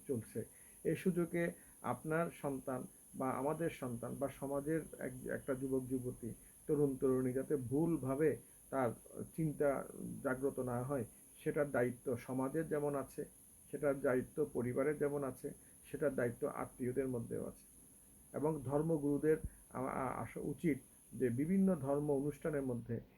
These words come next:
এমনভাবে, আ, বক্তব্য প্রদান করা যাতে এই ধর্মান্তর বা এই ধর্মান্তরিত হয়ে যাওয়া বা যুবক যুবতীদের, যুবতী তরুণ তরুণীদের মধ্যে এই ধরনের কোনো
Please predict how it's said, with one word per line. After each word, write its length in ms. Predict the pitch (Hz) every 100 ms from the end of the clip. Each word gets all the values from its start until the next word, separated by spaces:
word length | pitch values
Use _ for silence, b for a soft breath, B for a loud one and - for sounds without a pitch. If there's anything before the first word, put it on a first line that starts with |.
| B - 120 123
এমনভাবে, 560 | - 123 185 170 165 165
আ, 300 | 160 - 131 127
বক্তব্য 640 | 127 - 139 127 127 123 -
প্রদান 320 | 123 143 165
করা 260 | 147 120 107 b b -
যাতে 240 | 113 151
এই 200 | - 151
ধর্মান্তর 760 | 120 123 127 127 120 135 127 120 - - -
বা 280 | 120 117
এই 180 | - 120
ধর্মান্তরিত 680 | 120 131 135 131 131 120 120
হয়ে 240 | 123 127
যাওয়া 280 | 123 110 110 - _ _ -
বা 120 | 131
যুবক 380 | 127 131 131 127
যুবতীদের, 460 | 131 131 139 135 127
যুবতী 340 | 131 131 127
তরুণ 300 | 135 127 131
তরুণীদের 340 | 127 127 135
মধ্যে 260 | 135 131 131
এই 60 | 120
ধরনের 280 | 127 127
কোনো 160 | 127